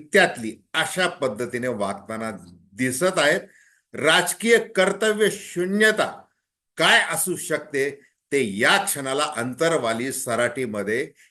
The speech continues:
गेल्यानंतर निश्चित कळतं आणि त्याच दृष्टीने आपण थोडक्यामध्ये चर्चा करणार आहोत.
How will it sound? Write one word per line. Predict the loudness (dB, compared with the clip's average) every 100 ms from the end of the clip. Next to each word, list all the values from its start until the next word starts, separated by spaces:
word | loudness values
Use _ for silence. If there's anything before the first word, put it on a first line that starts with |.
| _ -6
गेल्यानंतर | 4 6 8 6 4 -2 -4 -6
निश्चित | -4 -6 -6 -12 -14 _
कळतं | 6 6 6 -2 -16 _ _ _ _ _ _ _ _ -4
आणि | 0 0
त्याच | -2 2 4 4 2
दृष्टीने | -2 0 -4 -4 0 2
आपण | 2 -2 -8 -12 _ _ _ -4
थोडक्यामध्ये | 2 4 2 2 2 2 -2
चर्चा | -4 -6 -6 -10
करणार | -10 -12 -8 -4
आहोत. | -4 -4